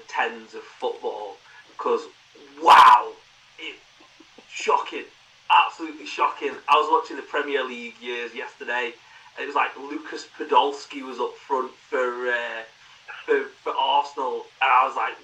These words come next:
"Wow!" I, I didn't even remember it. I just, my mind just must have, like, gone,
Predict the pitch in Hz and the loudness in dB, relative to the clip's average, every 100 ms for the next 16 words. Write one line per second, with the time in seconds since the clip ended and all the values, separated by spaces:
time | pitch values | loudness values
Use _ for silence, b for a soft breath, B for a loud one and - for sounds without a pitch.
0 | - - - - 151 143 143 131 - 143 | -20 -8 4 6 8 6 4 -2 -6 -4
1 | 165 - - 139 - 190 185 170 165 147 | -4 -8 -12 -10 -6 -8 -8 -12 -10 -4
2 | 143 180 208 226 226 - _ _ - 156 | -4 -2 0 0 -2 -18 _ _ -10 -10
3 | - - 165 156 147 175 190 - - 113 | -12 -4 -4 2 4 4 -2 -10 -10 -12
4 | - 135 123 123 117 113 | -12 -2 -2 0 -4 -6